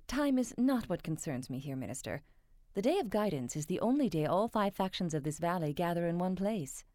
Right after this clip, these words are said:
Today we all accept and acknowledge our mutual heritage. Those smaller, troublesome points of doctrine are less obvious when we see just how much in common we do have.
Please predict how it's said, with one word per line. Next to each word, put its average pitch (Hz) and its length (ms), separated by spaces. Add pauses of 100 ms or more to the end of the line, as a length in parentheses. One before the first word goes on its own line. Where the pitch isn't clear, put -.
(300)
Today 262 300
we 247 200
all 302 220
accept 269 360
and 233 100
acknowledge 196 520
our 175 140
mutual 165 380
heritage. 131 600 (340)
Those 135 220
smaller, 156 460
troublesome 135 560
points 147 300
of 151 100
doctrine 170 340
are 208 120
less 220 200
obvious 180 440
when 175 80
we 175 100
see 202 220
just 220 260
how 220 120
much 226 200
in 254 140
common 277 280
we 233 120
do 262 160
have. 254 420